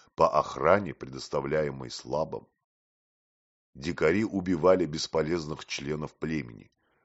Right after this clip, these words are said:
Мы устраиваем для них больницы и приюты. Отношение мужчины к женщине показывает,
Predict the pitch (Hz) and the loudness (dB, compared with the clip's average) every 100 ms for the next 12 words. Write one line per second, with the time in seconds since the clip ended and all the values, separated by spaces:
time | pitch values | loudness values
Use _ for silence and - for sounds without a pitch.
0 | _ 60 76 90 80 - 69 80 80 73 | _ -6 -2 -2 -4 -6 2 4 4 2
1 | 71 69 69 67 73 82 - 58 65 60 | -2 -2 -4 -4 -4 -8 -10 -6 -6 -4
2 | 65 85 92 - - - _ _ - 67 | -8 -8 -8 -10 -14 -18 _ _ -14 -12
3 | 73 71 62 53 - - _ _ _ _ | -6 -6 -6 -12 -16 -20 _ _ _ _
4 | _ _ _ _ - 71 78 78 - 101 | _ _ _ _ -8 -6 -4 -4 -2 -2
5 | 92 80 76 - 95 85 65 62 95 107 | -2 -4 -4 -4 -4 -6 -8 -6 -6 -4
6 | - 64 60 76 78 101 92 65 50 - | -8 -10 -8 -6 -4 -4 -4 -8 -14 -18